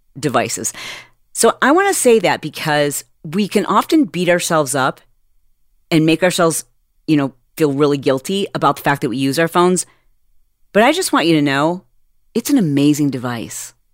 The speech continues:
and you should be using it. You should be using it a lot. The problem, I think,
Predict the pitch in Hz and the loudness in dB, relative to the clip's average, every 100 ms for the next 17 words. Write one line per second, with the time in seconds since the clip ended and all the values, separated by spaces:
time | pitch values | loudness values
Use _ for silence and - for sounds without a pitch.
0 | _ _ 185 233 247 285 302 262 147 123 | _ _ 4 4 4 2 0 2 0 0
1 | 123 120 107 _ _ - 208 233 262 269 | -2 -4 -8 _ _ -6 -4 -2 0 2
2 | 285 269 240 262 156 - _ _ _ _ | 2 4 2 2 0 -4 _ _ _ _
3 | _ _ _ _ _ _ - 185 - 240 | _ _ _ _ _ _ -6 -6 -6 -4
4 | 302 381 311 185 - 131 98 67 _ | 0 2 2 2 0 -4 -4 -6 _